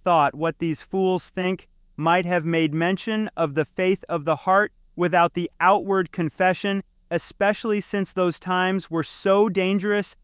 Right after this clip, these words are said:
that Elijah himself fled into the wilderness. But the Lord praises in his faithful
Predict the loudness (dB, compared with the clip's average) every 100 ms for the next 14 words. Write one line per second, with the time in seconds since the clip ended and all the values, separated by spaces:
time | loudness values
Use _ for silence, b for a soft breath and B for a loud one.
0 | _ 0 2 2 0 2 2 2 0 -2
1 | -2 -4 -2 2 2 2 -2 _ _ _
2 | -4 2 4 4 0 -2 -2 -2 -2 2
3 | 2 2 0 -2 -6 -12 -20 _ _ -4
4 | -2 0 0 2 4 4 2 -2 _ -16
5 | -2 0 2 0 -2 -2 -4 -2 0 -2
6 | -4 -2 0 0 0 0 0